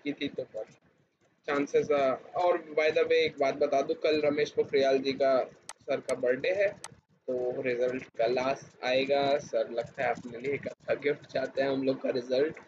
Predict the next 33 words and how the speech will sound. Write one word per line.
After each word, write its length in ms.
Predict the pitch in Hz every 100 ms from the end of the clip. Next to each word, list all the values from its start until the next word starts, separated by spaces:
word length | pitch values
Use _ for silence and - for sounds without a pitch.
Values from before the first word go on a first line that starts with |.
| - _ _ -
तो 220 | - 147
आप 180 | 147 160
लोग 160 | 165
रेडी 280 | 151 147 165
रहिए, 320 | 170 165 170
रिजल्ट 380 | 156 131 131 123
कल 300 | - - 160
आएगा। 400 | 147 151 156 156
छोटी 340 | 156 135 131
सी 140 | 139 147
वीडियो 400 | 139 147 156 160
थी 320 | - 170 180 - _ _ 123
और 240 | 131 135
ये 140 | 135
ट्वीट 380 | 135 - 156 156
को 340 | - 226 143 143
आप 520 | - 127 123 - 123
अपने 440 | 117 113 - 131
फ्रेंड्स, 540 | 131 131 143 147 - - -
अपने 220 | - 123
स्टेटस 640 | - 147 151 - 143 - - 117
और 220 | 120 117
सब 200 | - 143
में 360 | 156 156 143 143
सर्कुलेट 560 | 139 - 143 143 139
कीजिए 220 | 131 131
ताकि 380 | 131 127 127 139 135 - _ _ 131
जो 340 | 131 123 120 - - - 123 127
like, 520 | 127 127 - 123 117 - - - _ _ - - _ _ 147
हम, 140 | 143 139
मैं, 240 | 143 147 151
मैंने 280 | 147 147 151
भी 140 | 151